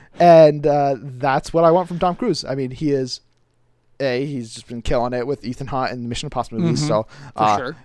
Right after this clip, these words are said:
Speaker 1: hats off to him there. But, like, come on, Tom. Like, I wanna see you go toe-to-toe with Keanu.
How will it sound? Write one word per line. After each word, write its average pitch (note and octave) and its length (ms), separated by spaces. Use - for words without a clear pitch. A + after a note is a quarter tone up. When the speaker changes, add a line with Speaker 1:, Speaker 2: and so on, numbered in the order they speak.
Speaker 1:
hats D3 340
off D#3+ 180
to - 80
him D#3+ 200
there. D#3 400
But, C#3+ 140
like, C#3+ 320
come A3 140
on, D#3+ 160
Tom. A3 340
Like, D#3 340
I C#3+ 120
wanna A#3+ 180
see B3+ 160
you B3 360
go G#3+ 160
toe-to-toe G#3+ 680
with F#3 180
Keanu. G3+ 480